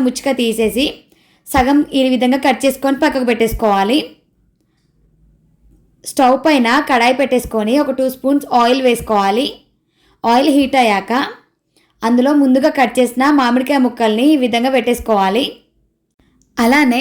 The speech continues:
ఇందులో టొమాటో ముక్కల్ని కూడా ఈ విధంగా పెట్టేసుకోవాలి. ఇక్కడ నేను రెండు టమాటాస్ తీసుకున్నాను. పచ్చిమిర్చిని కూడా పెట్టేసి ఒక రెండు మూడు వెల్లుల్లి రెబ్బల్ని కూడా పెట్టేసుకున్నాక మూత పెట్టి ఒక పది నిమిషాల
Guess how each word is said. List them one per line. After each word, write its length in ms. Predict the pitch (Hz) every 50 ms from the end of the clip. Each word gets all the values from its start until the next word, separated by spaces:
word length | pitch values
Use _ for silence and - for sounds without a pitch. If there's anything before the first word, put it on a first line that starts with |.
| 294
ఇందులో 260 | 285 254 247 240 240 277 262
టొమాటో 320 | 277 262 226 233 247 247 294 285
ముక్కల్ని 320 | 277 262 262 269 247 240 240 247
కూడా 220 | 220 208 196 208 240 277
ఈ 40 | 277 254
విధంగా 360 | 262 214 240 233 220 240 277 294 - - - -
పెట్టేసుకోవాలి. 720 | 302 285 269 269 254 - - 240 214 196 196 202 214 277 - - - - _ _ _ _ _ _ _ _ _ _ _ _ _ _ _ _ _ _ -
ఇక్కడ 180 | 214 - 294 285 285 277
నేను 180 | 277 277 269 320 294
రెండు 160 | 285 262 277 294 285
టమాటాస్ 360 | 262 247 254 262 254 285 254 247 -
తీసుకున్నాను. 600 | 254 240 247 - 233 226 208 196 190 196 226 294 339 - - - _ _ _ _ _ _ _ _ _ _ _ _ -
పచ్చిమిర్చిని 540 | 240 233 247 269 285 302 254 - 302 277 247 269
కూడా 120 | 269 254 226
పెట్టేసి 460 | 226 220 220 226 226 220 208 220 - 190 190 - - _ _ _ _ _ _ _ _ _ _ _ _ _ _ _ _ _
ఒక 140 | - 220 - 269 262
రెండు 180 | 254 254 262 254 254
మూడు 160 | 262 269 294 320 294
వెల్లుల్లి 360 | 294 247 247 262 269 277 302 294 269
రెబ్బల్ని 320 | 254 208 220 247 247 254 247 247
కూడా 140 | 240 226 208 208
పెట్టేసుకున్నాక 720 | 208 208 - 233 233 233 - 247 226 214 202 190 190 - 262 294 320 277
మూత 160 | 254 262 262 269 269 240
పెట్టి 260 | 254 247 240 240 277 392 466 - _ _ _ _ _ _ _ _ _ -
ఒక 240 | 226 - - - 208 202
పది 180 | 294 262 240 262 254 262
నిమిషాల 320 | 254 247 247 285 277 262